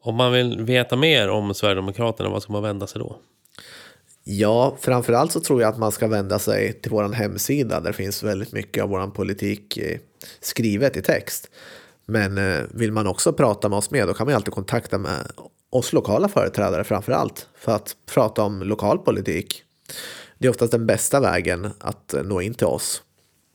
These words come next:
Speaker 2: Men, eh, man har också möjlighet att möta oss på de olika evenemangen ute på. Till exempel när vi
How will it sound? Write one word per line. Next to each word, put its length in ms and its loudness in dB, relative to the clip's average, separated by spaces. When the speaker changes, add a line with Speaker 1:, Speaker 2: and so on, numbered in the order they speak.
Speaker 2:
Men, 300 2
eh, 300 2
man 260 -2
har 80 2
också 160 -2
möjlighet 340 0
att 260 -4
möta 320 -2
oss 280 0
på 140 -2
de 200 -2
olika 320 0
evenemangen 640 0
ute 260 0
på. 60 0
Till 80 0
exempel 300 2
när 100 2
vi 240 0